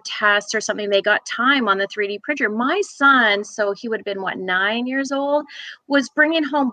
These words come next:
boxes, three D printed boxes with his initials on the outside of it. Yeah. And I'm like, "How did you figure that out?" He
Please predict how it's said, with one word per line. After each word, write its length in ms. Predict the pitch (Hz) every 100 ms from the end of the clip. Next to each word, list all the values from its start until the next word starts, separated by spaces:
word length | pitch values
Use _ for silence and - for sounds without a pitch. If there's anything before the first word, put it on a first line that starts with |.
| -
boxes, 680 | 220 240 339 370 - 208 -
three 180 | 269 302
D 100 | 370
printed 300 | 302 269 -
boxes 400 | 214 226 - 240
with 100 | 226 220
his 140 | 214
initials 640 | 208 214 277 - 214 185
on 140 | 196 196
the 100 | 202
outside 480 | 202 - 202 202
of 100 | 196
it. 180 | 170 65 _ _ _ _ _ _ _ 233
Yeah. 240 | 240 175 - - _ _ -
And 80 | 466
I'm 60 | 480
like, 80 | - - - - -
"How 100 | 427
did 220 | 640 640
you 80 | 571 -
figure 200 | 440 440
that 180 | 427 415
out?" 240 | 466 494
He 60 | 427